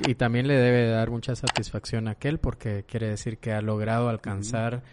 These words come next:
Speaker 1: eh, un nivel que lo lleva a estar a la par de las personas que él admiraba, ¿vamos? Yo le decía, a mí no me pasó, ¿va? Porque yo vivo agradecido con las personas que me ayudaron en un inicio.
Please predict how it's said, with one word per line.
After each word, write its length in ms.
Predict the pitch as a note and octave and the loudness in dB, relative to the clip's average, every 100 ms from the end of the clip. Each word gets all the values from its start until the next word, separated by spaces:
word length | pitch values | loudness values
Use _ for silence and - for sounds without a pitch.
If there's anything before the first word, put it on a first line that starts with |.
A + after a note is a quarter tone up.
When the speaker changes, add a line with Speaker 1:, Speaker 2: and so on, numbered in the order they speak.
| - - - | -20 -18 -8
Speaker 1:
eh, 400 | A2+ G#2+ G2+ G#2 - _ _ - - - - | -2 -2 -2 -8 -12 _ _ -20 -20 -20 -14
un 200 | - A#2+ | -6 0
nivel 380 | A#2+ A2+ A#2 C3 | 2 4 4 2
que 140 | - | 0
lo 140 | A2+ G#2+ | 0 2
lleva 420 | G#2 A2 A#2 G#2+ | 2 2 2 0
a 80 | G#2 | -2
estar 260 | - A2+ | -2 -2
a 60 | G#2+ | -2
la 220 | G#2 G2 | -2 -4
par 180 | G#2+ G#2+ | -4 -2
de 120 | G#2 | -2
las 120 | G2+ | -4
personas 460 | - G2 - G2+ G2 | -4 -6 -4 -6 -6
que 100 | - | -6
él 80 | G2 | -6
admiraba, 580 | F#2+ F#2 F2+ A2 C#3 F#2+ | -6 -6 -6 -4 -4 -4
¿vamos? 380 | F2+ F#2+ C3 - - A#2+ C3 - - - | -6 -10 -14 -18 -20 -20 -20 -20 -12 2
Yo 80 | B2+ | 6
le 80 | |
decía, 260 | C3+ C3 C#3+ | 6 6 2
a 40 | |
mí 100 | C3+ | 4
no 100 | C#3 | 4
me 120 | E3+ C3+ | 4 2
pasó, 380 | F2+ - C3+ | 0 4 6
¿va? 200 | A#2+ G2+ A#2 - - | 6 4 -2 -10 -4
Porque 800 | A#2+ A2 - A2 G#2 G#2 G#2 G#2 - - _ _ _ _ - - - - - - - - - - - - - - - - - - _ | -2 -2 0 2 2 0 -2 -6 -10 -20 _ _ _ _ -20 -20 -20 -20 -20 -20 -20 -20 -20 -20 -20 -20 -20 -20 -20 -20 -20 -20 _
yo 160 | B2 B2+ | 2 6
vivo 180 | C3+ C3+ | 8 8
agradecido 580 | B2 A2+ G#2+ - B2 A#2+ | 6 4 2 4 4 4
con 120 | A#2+ | 2
las 140 | A2 | 0
personas 380 | G#2+ G2+ A#2+ A#2 | 0 0 0 0
que 80 | B2 | 0
me 120 | A2+ | 0
ayudaron 360 | G#2 G2+ A2 A2 | 2 2 2 0
en 80 | G#2 | -2
un 120 | G#2 | -2
inicio. 480 | G2+ A#2 B2+ A2+ | -2 -2 -2 -6